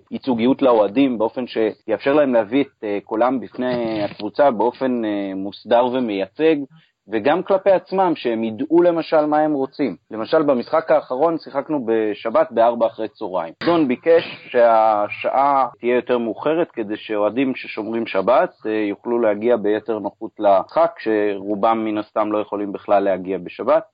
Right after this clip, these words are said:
גילוי נאות, אני צעדתי ברגל שעה כדי להגיע למשחק, והעברתי את הכרטיס האלקטרוני שלי, מתוך מחשבה שאלוהים מעריך מספיק את הצעידה שלי, אז הוא יתעלם מזה. אבל, אה, יכול מאוד להיות שרוב גדול של האוהד,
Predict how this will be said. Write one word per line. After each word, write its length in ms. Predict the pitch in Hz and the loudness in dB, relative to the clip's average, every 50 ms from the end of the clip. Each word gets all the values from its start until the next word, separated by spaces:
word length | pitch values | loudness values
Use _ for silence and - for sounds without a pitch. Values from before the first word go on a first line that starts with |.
| - | -4
גילוי 300 | 95 117 123 135 127 123 | 0 2 4 4 4 4
נאות, 320 | 110 113 123 143 - - - | 2 0 0 -2 -2 -2 -6
אני 360 | 113 117 120 120 117 113 104 - | -6 -4 -4 -2 -2 -4 -4 -2
צעדתי 440 | - 113 110 110 104 104 101 - 113 | 0 0 0 0 0 -2 -4 -6 -4
ברגל 440 | 101 101 98 101 101 98 101 95 92 | -4 -2 -2 -2 -2 -2 -4 -4 -4
שעה 300 | - - 101 113 135 135 | -4 -4 -2 0 0 0
כדי 260 | - 117 107 101 104 | -2 -4 -4 -2 -2
להגיע 340 | 104 104 101 98 101 104 98 | -2 -2 -2 -2 -2 -2 0
למשחק, 720 | 95 95 95 95 92 - _ - - 156 175 175 - 113 | 2 2 2 2 2 -2 _ -6 -2 -2 -2 -2 -2 -2
והעברתי 560 | 104 107 107 95 104 113 110 107 - - 107 | -2 -2 0 2 2 2 0 0 -2 -4 -6
את 140 | 101 - - | -6 -2 0
הכרטיס 640 | 101 98 95 - - 101 95 - - 110 - - | 2 2 2 0 -2 -6 -8 -8 -10 -10 -6 -4
האלקטרוני 560 | 104 95 95 92 - _ - 110 123 131 127 120 | -2 -2 -2 -4 -6 _ -4 -2 -2 -2 -2 -4
שלי, 280 | - - 120 110 110 | -4 -4 -2 -2 -2
מתוך 340 | 98 98 92 - 107 - - | -4 -6 -8 -8 -10 -8 -6
מחשבה 420 | - - - - 104 101 113 110 | -8 -8 -8 -8 -4 -2 0 0
שאלוהים 500 | 98 - - 101 98 98 104 104 104 107 | 0 -2 -4 -4 -2 0 0 -2 -2 0
מעריך 340 | 104 101 98 95 101 104 - - | 0 0 0 0 -2 -4 -8 -10
מספיק 340 | 104 98 _ _ - 107 - - | -16 -20 _ _ -14 -14 -12 -12
את 120 | 101 - - | -12 -10 -10
הצעידה 480 | 107 - - 110 107 110 107 - 113 | -10 -4 -2 0 2 4 4 4 2
שלי, 400 | 113 - - 117 107 104 101 101 | 2 0 -2 -2 0 0 2 2
אז 160 | 98 95 90 92 | 0 -2 -2 -4
הוא 220 | 98 98 95 95 | -4 -2 -2 -2
יתעלם 400 | 95 - - 104 107 107 107 107 | -2 -4 -4 -2 0 0 0 0
מזה. 240 | 104 92 82 87 82 - _ _ _ _ | -2 -2 -4 -6 -8 -8 _ _ _ _
אבל, 440 | - 101 95 98 110 110 110 110 110 | -4 -4 -2 0 0 2 2 2 2
אה, 300 | 113 113 113 110 110 110 110 | 4 4 4 4 2 2 0
יכול 200 | 120 - - 185 | 0 0 0 0
מאוד 240 | 233 254 262 247 220 | 0 0 0 -2 0
להיות 260 | 233 214 170 135 - | 2 2 2 2 0
שרוב 920 | - 120 113 - - - 113 117 117 120 135 170 190 180 190 180 180 170 143 | -2 -2 -2 -4 -6 -8 -10 -14 -6 -2 0 0 0 -2 -4 -6 -6 -4 -2
גדול 320 | 135 131 117 147 160 165 | -2 0 2 2 2 2
של 200 | - - 165 156 | 0 0 2 2
האוהד, 300 | 147 139 131 120 113 101 | 4 6 6 4 4 2